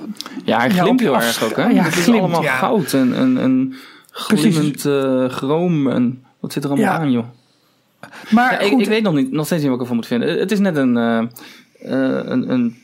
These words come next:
Speaker 1: een, hoe is zo'n ding? Eh, een moederbord van een computer.
Speaker 2: Ja.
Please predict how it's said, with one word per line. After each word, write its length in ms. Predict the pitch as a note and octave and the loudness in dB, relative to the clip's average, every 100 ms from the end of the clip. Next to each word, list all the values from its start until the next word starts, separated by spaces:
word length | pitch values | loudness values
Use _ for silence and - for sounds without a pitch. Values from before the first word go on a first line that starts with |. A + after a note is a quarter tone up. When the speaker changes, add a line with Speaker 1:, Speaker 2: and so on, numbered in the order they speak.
| - | -8
Speaker 1:
een, 240 | C3+ A2 | -6 -2
hoe 220 | C3 B2+ | -2 -2
is 80 | C3 | -4
zo'n 120 | D3+ | -4
ding? 260 | C#3+ F3 F#3+ | -4 -2 -2
Eh, 300 | D#3 C#3+ C#3 C#3 C#3 - _ _ _ _ - - _ | -2 -2 -2 -4 -8 -12 _ _ _ _ -20 -20 _
een 100 | D3 | -2
moederbord 460 | D3 G3 G3 F#3+ | -2 0 0 -2
van 120 | F#3 D3+ | -4 -6
een 60 | |
computer. 460 | C3 - E3 G#3 F#3 - _ _ _ | -4 -6 -4 -4 -6 -12 _ _ _
Speaker 2:
Ja. 380 | F#3+ F#3 - - | -2 -2 -4 -16